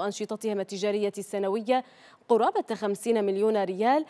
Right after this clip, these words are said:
في سجل خاص، تمهيدا لانتزاع الضريبية المقرة عليهم باسم ضريبة المبيعات. وقالت الغرفة التجارية الصناعية في أمانة العاصمة الشهر الماضي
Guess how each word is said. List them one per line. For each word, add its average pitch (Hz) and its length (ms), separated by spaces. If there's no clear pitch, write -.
في 277 140
سجل 302 520
خاص، 247 460
تمهيدا 254 600
لانتزاع 208 520
الضريبية 208 580
المقرة 220 560
عليهم 226 520
باسم 330 340
ضريبة 226 420
المبيعات. 202 680
وقالت 311 520
الغرفة 220 340
التجارية 202 460
الصناعية 196 500
في 190 200
أمانة 190 340
العاصمة 240 680
الشهر 196 260
الماضي 262 400